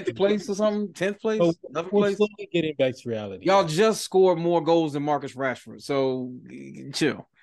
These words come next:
Speaker 2: Okay.
Speaker 1: Um, so look, <laughs> um, yeah,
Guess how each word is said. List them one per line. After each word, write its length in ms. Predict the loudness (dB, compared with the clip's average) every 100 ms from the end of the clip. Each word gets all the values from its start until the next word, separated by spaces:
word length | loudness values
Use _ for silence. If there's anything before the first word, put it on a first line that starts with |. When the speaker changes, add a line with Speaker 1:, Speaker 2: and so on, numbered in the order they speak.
| -18 -18 _
Speaker 2:
Okay. 80 | -2
Speaker 1:
Um, 500 | 2 2 2 0 -4 -10 -8
so 340 | 0 2 2
look, 360 | 0 -2 -2 -6 -6 -6 _ _
<laughs> 440 | _ _ _ _ -2
um, 520 | 2 2 0 -6 -12 _ _ _
yeah, 200 | 2 2